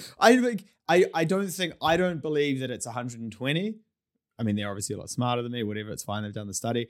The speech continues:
I think it's probably a little bit higher than that, but, um, yeah, I, I, I definitely think the concept is valid and that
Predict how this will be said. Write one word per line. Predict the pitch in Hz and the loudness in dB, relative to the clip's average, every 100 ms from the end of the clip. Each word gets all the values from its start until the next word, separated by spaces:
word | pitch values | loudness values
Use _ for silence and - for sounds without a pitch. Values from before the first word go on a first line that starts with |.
| _ - | _ -4
I | 143 | 2
think | 151 | 2
it's | 135 | 0
probably | 139 131 | -2 0
a | 123 | 0
little | 120 117 | -2 -4
bit | 104 | -6
higher | 113 117 120 | -6 -8 -8
than | 127 | -6
that, | 151 220 - 151 | -4 -4 -6 -8
but, | 127 117 110 104 | -4 -4 -6 -10
um, | 113 113 135 - | -10 -8 -8 -2
yeah, | 262 247 135 | 6 6 6
I, | 143 147 | 4 -2
I, | - 147 - - | -2 -6 -6 -8
I | 135 | -4
definitely | 151 151 170 147 | -2 -2 -4 -6
think | 127 135 123 120 | -4 -4 -4 -6
the | |
concept | - 123 120 - 113 101 _ | -10 -8 -6 -4 -4 -8 _
is | 110 107 104 98 - 113 | -10 -8 -6 -8 -10 -12
valid | 98 104 135 233 - _ _ _ - | -4 0 2 0 -2 _ _ _ -6
and | 120 117 | 0 2
that | 110 | 0